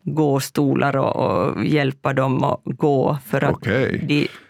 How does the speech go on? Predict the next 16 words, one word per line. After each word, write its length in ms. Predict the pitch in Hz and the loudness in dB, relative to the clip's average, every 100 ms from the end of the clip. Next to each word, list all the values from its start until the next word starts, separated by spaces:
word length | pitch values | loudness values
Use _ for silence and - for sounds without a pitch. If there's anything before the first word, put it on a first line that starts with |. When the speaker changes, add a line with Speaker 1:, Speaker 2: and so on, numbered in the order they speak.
| _ _ _ _ | _ _ _ _
Speaker 2:
Ja. 220 | 117 90 71 | -2 0 -2
Speaker 1:
stiger 600 | 92 - 170 156 156 147 | -4 0 2 2 2 4
nog 240 | 170 165 | 4 4
upp 180 | 175 175 | 0 0
och 120 | 147 | -4
börjar 320 | 139 139 143 | 0 0 0
gå 300 | 139 170 156 | 2 2 2
när 140 | 131 127 | 2 0
de 120 | 131 | 0
är 60 | 139 | 0
så 100 | 139 | -2
att 100 | - | -2
säga 140 | 139 | -4
färdiga 600 | - 175 165 139 - 135 | -2 0 0 0 -2 -4
för 200 | - 147 | -4 0
det. 380 | 170 151 - | 2 2 2